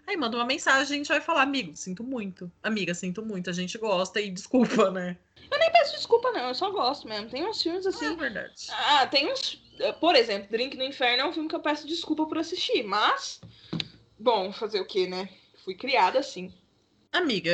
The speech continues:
Speaker 1: eu gosto muito do Bebê de Rosemary. Eu gostaria de matar o Polanski com as minhas próprias mãos? Gostaria.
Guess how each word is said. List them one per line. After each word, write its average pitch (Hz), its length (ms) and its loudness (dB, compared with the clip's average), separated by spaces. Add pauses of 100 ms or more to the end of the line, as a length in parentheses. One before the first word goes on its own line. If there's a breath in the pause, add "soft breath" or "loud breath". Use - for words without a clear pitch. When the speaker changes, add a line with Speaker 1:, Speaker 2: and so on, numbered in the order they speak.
Speaker 1:
eu 185 220 0
gosto 180 380 4
muito 208 240 -2
do 233 140 -6
Bebê 240 280 2
de 247 120 -4
Rosemary. 254 600 2
Eu 190 60 2
gostaria 196 380 0
de 220 100 -4
matar 226 280 2
o 196 100 0
Polanski 180 460 0
com 180 100 -4
as 175 140 -4
minhas 175 180 -4
próprias 165 440 -2
mãos? 196 340 2
Gostaria. 202 1000 4